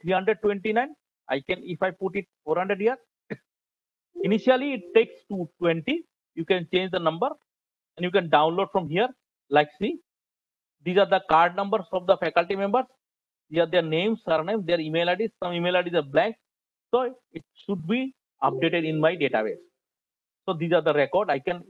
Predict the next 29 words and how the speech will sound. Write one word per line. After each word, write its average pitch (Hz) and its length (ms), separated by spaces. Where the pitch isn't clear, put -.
instantly, 226 400
I 208 80
can 190 180
generate 196 340
and 170 180
provide 170 340
it 226 120
to 170 80
my 180 240
administration. 147 560
This 180 140
is 285 200
when 262 220
it 262 80
is 247 100
required. 190 420
Sometimes 180 380
Inflimed 208 480
asks 175 240
for 196 160
these 190 220
records. 180 340
Sometimes 185 300
we 180 140
have 196 140
to 208 200
activate 196 500
some, 190 360
uh, 135 240